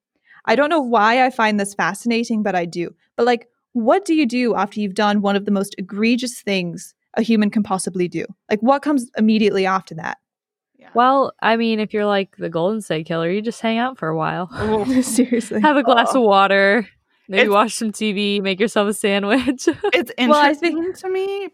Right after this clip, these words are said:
Speaker 2: but it's also, like, the fact that some of these killers, like, legitimately, like, go about and do stuff around the home.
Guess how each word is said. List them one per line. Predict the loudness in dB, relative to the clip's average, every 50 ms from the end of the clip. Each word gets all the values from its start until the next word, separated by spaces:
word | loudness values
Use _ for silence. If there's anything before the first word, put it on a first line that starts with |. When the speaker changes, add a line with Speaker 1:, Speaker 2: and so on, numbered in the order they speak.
| _
Speaker 2:
but | 0 2 2
it's | 2 0 2 2
also, | 0 0 0 0 -2 -2 0
like, | 2 2 2 2 0 -2 -6 -12 _ _ _ _ _ _ _ _
the | -4 -2 0 0 0
fact | 0 -2 0 0 2 0 -2 -2
that | -2 -2 -2 0
some | -2 -4 -4 -4
of | -4
these | -4 -6 -6 -8
killers, | -6 -4 -2 -2 -2 -2 -2 -4 -6 -6 -6
like, | -6 -6 -4
legitimately, | -4 -2 -2 -2 -2 -2 -4 -4 -4 -4 -4 -4 -4 -4 -4 -4 -2
like, | -2 -4 -4 -6 -8 _ _ _ _ _ _ _ _ _ _ _ _ 0
go | 2 4 4
about | 4 4 4 2 2 0
and | -4 -6
do | -4 -6 -6
stuff | -4 0 0 0 0 -2 -6
around | -6 -2 -2 -2 -2 -2
the | -4 -4
home. | -2 0 0 0 0 0 -2 -6 -8